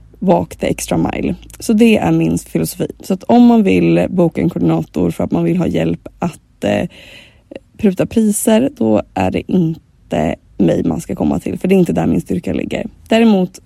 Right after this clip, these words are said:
hitta lösningar inom er budget, det är en helt annan sak enligt mig. Så det tror jag är mitt, eh, mina bästa och, eh, sämsta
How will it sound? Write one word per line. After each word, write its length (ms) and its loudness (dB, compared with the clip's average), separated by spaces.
hitta 280 -2
lösningar 460 -2
inom 320 0
er 80 0
budget, 520 -2
det 180 2
är 180 0
en 220 -2
helt 380 -2
annan 260 -4
sak 260 -10
enligt 260 -8
mig. 200 -8
Så 100 -2
det 240 4
tror 280 -2
jag 140 -2
är 240 -4
mitt, 520 -6
eh, 380 -4
mina 500 2
bästa 420 -4
och, 420 -10
eh, 180 -6
sämsta 640 -6